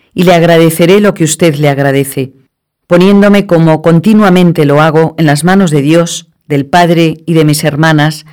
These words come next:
diciendo sencillamente que quiero servir para lo que me digan.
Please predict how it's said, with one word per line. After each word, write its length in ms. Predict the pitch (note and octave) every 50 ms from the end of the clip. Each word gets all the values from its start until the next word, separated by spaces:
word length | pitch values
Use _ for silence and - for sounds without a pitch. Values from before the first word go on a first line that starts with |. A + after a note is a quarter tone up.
| _ _ _ -
diciendo 400 | F3+ F3+ - A#3+ A#3 A3+ A3+ A3
sencillamente 920 | - F#3+ E3 E3 D#3+ - G#3+ F#3+ G3 F3 E3+ F3+ F3 E3+ E3 - E3+ D#3
que 140 | - D#3 D3
quiero 240 | - F3+ E3+ D#3 D3+
servir 560 | D3+ D#3+ D3 C#3 C#3+ E3 E3 D3+ - - _ _ _ _ _ _ _ _
para 180 | - D#3+ D#3+ D#3
lo 140 | D3 C#3+ C#3+
que 80 | D3+
me 100 | C3+ C#3
digan. 440 | C3+ C#3+ C#3 B2 B2+ B2 B2+ B2+ B2+